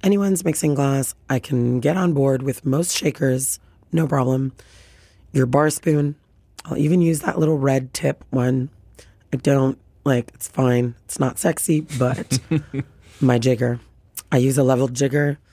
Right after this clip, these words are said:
Speaker 1: I love it. I've tested out absolutely every single one of my cocktails in it. I know exactly where the, the line is, like, the menace for every single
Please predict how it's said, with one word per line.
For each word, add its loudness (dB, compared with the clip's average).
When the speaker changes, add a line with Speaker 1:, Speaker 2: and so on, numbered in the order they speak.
Speaker 1:
I 4
love 2
it. -2
I've -2
tested 0
out 2
absolutely 0
every 0
single 0
one 2
of 0
my 0
cocktails -2
in 2
it. -2
I 4
know 4
exactly 0
where 2
the, 0
the 0
line 0
is, -2
like, -2
the -6
menace 0
for 2
every 0
single -2